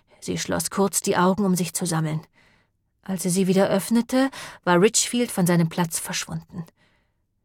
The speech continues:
Sora spähte umher. Sie sah Richfield bei dem Dolm wieder auftauchen und trabte hinter ihm her.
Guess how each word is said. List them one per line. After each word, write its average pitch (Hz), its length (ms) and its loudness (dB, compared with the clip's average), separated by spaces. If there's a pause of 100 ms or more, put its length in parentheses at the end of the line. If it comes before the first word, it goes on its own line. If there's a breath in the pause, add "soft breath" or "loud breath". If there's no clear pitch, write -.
(180)
Sora 165 360 2
spähte 170 400 -2
umher. 160 400 -2 (840)
Sie 170 180 -2
sah 175 180 4
Richfield 196 540 0
bei 190 100 2
dem 185 200 4
Dolm 208 360 4
wieder 175 280 2
auftauchen 240 600 0
und 175 140 2
trabte 165 440 -2
hinter 165 280 2
ihm 180 140 -2
her. 165 380 -6